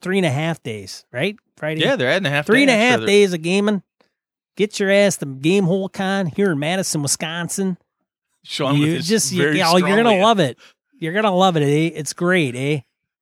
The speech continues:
Speaker 2: That's almost as bad. That's almost
Speaker 1: Yeah.
Speaker 2: as bad as your Australian. <laughs>
Speaker 1: See, an accent. Now you tell me what accent that is.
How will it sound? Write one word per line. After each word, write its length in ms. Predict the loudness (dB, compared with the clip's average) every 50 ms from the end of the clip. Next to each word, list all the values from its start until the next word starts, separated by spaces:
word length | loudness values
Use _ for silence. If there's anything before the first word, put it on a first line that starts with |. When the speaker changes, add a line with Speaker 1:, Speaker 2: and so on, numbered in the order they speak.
| _ _ _
Speaker 2:
That's 200 | -10 -8 -6 -6
almost 320 | -6 -6 -6 -8 -8 -6 -8
as 100 | -8 -4
bad. 320 | -2 0 2 2 0 -2
That's 140 | -4 -8 -8
almost 260 | -4 -4 -4 -2 0
Speaker 1:
Yeah. 160 | 0 2 2
Speaker 2:
as 60 | 2
bad 100 | 2 2
as 100 | 0 -2
your 120 | -4 -4 -6
Australian. 560 | -6 -6 -4 -4 -2 -2 -2 -4 -6 -8 -12 -18 _ _ -16
<laughs> 360 | -14 _ -12 -14 _ -8 -6
Speaker 1:
See, 320 | -2 2 4 4 6 4 4
an 100 | 2 0
accent. 580 | 0 0 2 2 2 0 0 -2 -2 -2 -2
Now 200 | -2 0 2 4
you 200 | 4 4 4 2 2
tell 180 | 2 2 4
me 80 | 4 4
what 120 | 4 4
accent 380 | 4 2 0 -2 -4 -4 -4 -2
that 240 | -2 -2 -2 -2 -4
is. 320 | -6 -10 -12 -14 -18 -20